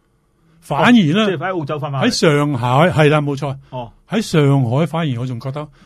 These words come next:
Speaker 1: 返，返到去，啊，我以前，啊，即係八零年代，八，八，八，八七至八九零年代嘅學生嗰種氣氛。
Speaker 2: 哦。
Speaker 1: 原來呢，因為中國冇默劇嘅。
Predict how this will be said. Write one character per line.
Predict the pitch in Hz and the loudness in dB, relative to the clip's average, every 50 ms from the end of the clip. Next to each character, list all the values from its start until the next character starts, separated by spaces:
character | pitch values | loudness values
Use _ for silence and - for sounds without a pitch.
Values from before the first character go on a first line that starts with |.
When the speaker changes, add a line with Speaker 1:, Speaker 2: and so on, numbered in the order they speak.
| _ _ | _ _
Speaker 1:
返， | - - 190 190 185 | -4 -4 -2 -2 -2
返 | - 185 180 165 | -2 -2 -2 -2
到 | 139 147 135 131 123 | 0 0 0 0 0
去， | 127 131 131 127 127 127 131 156 156 | 0 0 0 0 0 0 -2 -2 -2
啊， | 120 117 113 110 113 113 113 | -4 -4 -2 -2 -2 -4 -4
我 | 110 104 110 113 113 123 139 139 | -4 -4 -6 -4 -2 -2 -2 -2
以 | 123 117 123 143 156 | -2 0 2 2 2
前， | 131 - 131 123 113 107 101 90 _ _ _ _ _ _ _ _ | 0 0 -2 -2 -2 -4 -6 -10 _ _ _ _ _ _ _ _
啊， | - 135 127 135 151 156 143 131 | -14 -12 -10 -8 -8 -8 -10 -10
即 | - 185 | -6 -4
係 | 165 139 127 123 135 135 - _ _ _ | -4 -4 -4 -6 -8 -12 -16 _ _ _
八 | - 151 139 | -4 -4 -4
零 | 147 147 117 110 110 | -4 -6 -8 -8 -8
年 | 107 104 104 104 101 101 | -8 -8 -10 -12 -12 -12
代， | - 123 120 139 | -12 -12 -12 -8
八， | 139 156 139 131 | -6 -6 -8 -6
八， | 135 147 131 135 | -8 -8 -8 -8
八， | 135 - 147 139 139 139 131 135 135 | -8 -8 -8 -8 -8 -8 -10 -8 -8
八 | 147 139 | -8 -8
七 | 135 170 165 | -6 -6 -8
至 | - 143 131 127 | -6 -4 -6 -6
八 | - - 143 131 127 123 123 127 123 117 | -4 -4 -4 -2 -2 -2 -2 -2 -4 -4
九 | - - 117 | -6 -4 -4
零 | - 156 127 110 107 | -2 -2 -2 -4 -6
年 | 104 107 104 107 | -10 -12 -12 -12
代 | 110 113 | -10 -10
嘅 | 113 117 - 131 123 123 123 | -12 -10 -10 -10 -10 -10 -10
學 | - 123 - | -12 -14 -16
生 | - - 147 139 139 139 139 - _ _ _ _ - | -12 -10 -8 -8 -8 -10 -12 -18 _ _ _ _ -12
嗰 | - 131 | -8 -6
種 | 139 135 120 | -6 -6 -4
氣 | 110 127 117 | -4 -4 -6
氛。 | 104 - 131 113 98 - _ _ _ _ - | -4 -6 -8 -8 -10 -14 _ _ _ _ -16
Speaker 2:
哦。 | - 135 120 - _ _ _ _ _ _ - | -14 -14 -14 -14 _ _ _ _ _ _ -4
Speaker 1:
原 | 151 151 151 147 | 0 0 0 0
來 | 139 147 | 0 0
呢， | 185 214 220 180 | 0 -2 -2 2
因 | 208 233 | 4 4
為 | 214 143 139 - - | 4 4 2 -2 -6
中 | - 214 208 | -4 -2 -2
國 | 170 160 | -2 -2
冇 | 139 131 131 | -2 -2 -2
默 | 135 113 - | -2 -4 -6
劇 | - - | -8 -14
嘅。 | 104 98 - 117 | -16 -14 -14 -16